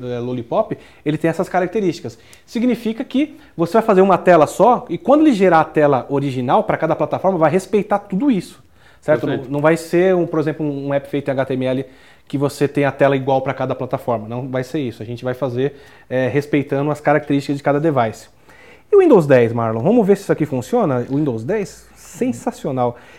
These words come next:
Speaker 1: Vou dar um set startup, mas aí tem um macete.
Speaker 2: Tu vai rodar no próprio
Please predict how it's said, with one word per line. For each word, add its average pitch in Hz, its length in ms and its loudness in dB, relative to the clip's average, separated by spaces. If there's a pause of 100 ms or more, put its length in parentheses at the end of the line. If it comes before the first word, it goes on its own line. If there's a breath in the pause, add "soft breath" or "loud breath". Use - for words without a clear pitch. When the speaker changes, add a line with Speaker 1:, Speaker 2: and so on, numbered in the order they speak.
(140 loud breath)
Speaker 1:
Vou 240 100 6
dar 208 80 4
um 196 80 4
set 175 260 6
startup, 208 580 4
mas 202 180 4
aí 240 100 10
tem 262 140 2
um 269 60 4
macete. 190 640 0 (380)
Speaker 2:
Tu 127 80 -12
vai 127 300 0
rodar 127 320 -4
no 135 80 -6
próprio 135 500 -4